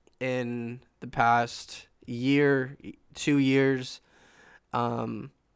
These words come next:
whether that's family members due to covid or, you know, any other illness, whether that's, you know, some of our favorite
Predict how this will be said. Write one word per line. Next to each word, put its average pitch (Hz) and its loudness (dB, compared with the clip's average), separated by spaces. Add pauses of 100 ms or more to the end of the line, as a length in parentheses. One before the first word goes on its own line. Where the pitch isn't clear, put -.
(140)
whether 127 2
that's 117 0
family 139 2
members 131 0
due 170 0
to 160 0
covid 180 4 (520)
or, 123 2
you 120 -2
know, 117 -2
any 139 2
other 127 2 (800)
illness, 147 2 (600)
whether 131 2
that's, 120 2
you 127 -2
know, 120 0
some 139 2
of 127 2
our 127 4
favorite 123 2